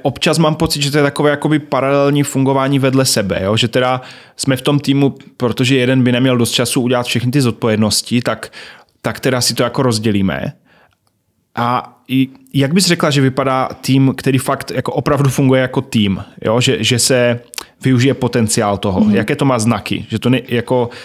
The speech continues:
Speaker 1: v čem to je víc než jenom rozdělit si zodpovědnosti?
Speaker 2: Jo, jo, jako rozdíl je v tom, když si jako uděláme tabulku a do té tabulky se napíšeme dny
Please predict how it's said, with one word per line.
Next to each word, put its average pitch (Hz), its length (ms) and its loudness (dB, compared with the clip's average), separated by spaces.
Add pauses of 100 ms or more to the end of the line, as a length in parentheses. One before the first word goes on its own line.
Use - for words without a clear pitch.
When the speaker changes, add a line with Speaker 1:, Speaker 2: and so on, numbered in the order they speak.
(760)
Speaker 1:
v - 80 -12
čem 147 200 2
to 180 100 2
je 156 100 4
víc 131 300 0
než 131 180 4
jenom 123 460 2 (120)
rozdělit 117 500 2
si 120 100 0
zodpovědnosti? 101 760 -2 (180)
Speaker 2:
Jo, 226 100 4
jo, 190 240 2
jako 220 180 -2
rozdíl 214 320 2
je 220 60 2
v 214 60 -4
tom, 208 180 2
když 196 120 4
si - 120 -2
jako 202 180 0 (180)
uděláme 196 360 0
tabulku 214 760 2 (340)
a 180 240 0
do 185 100 2
té 196 100 0
tabulky 196 380 0
se 208 140 2
napíšeme 190 500 2
dny 180 580 4